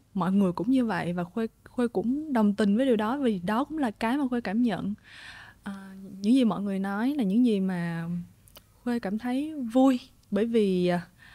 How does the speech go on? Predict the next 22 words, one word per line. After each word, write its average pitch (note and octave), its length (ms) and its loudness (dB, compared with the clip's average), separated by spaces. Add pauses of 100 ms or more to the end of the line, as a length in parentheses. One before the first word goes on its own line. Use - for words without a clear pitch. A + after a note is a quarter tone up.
(500)
mọi F#3 120 0
người F#3+ 140 2
cho A3+ 160 0
Khuê A#3+ 140 -2
cái C4+ 100 0
tín D4 200 0
hiệu F3+ 240 -2
rằng E3 400 -4 (320)
Tú C4 300 4
cũng G3 280 0
giống A3 180 2
Khuê, A#3 440 -2
cũng, A#3 340 0
à, B3+ 180 2 (120)
dành F#3+ 280 -2
cho G#3 120 -2
nhau G#3 260 -2
một F#3+ 100 -4
cái A#3+ 80 -6
sự - 180 -8 (120)
quan G3+ 160 -2
tâm, G3+ 160 -2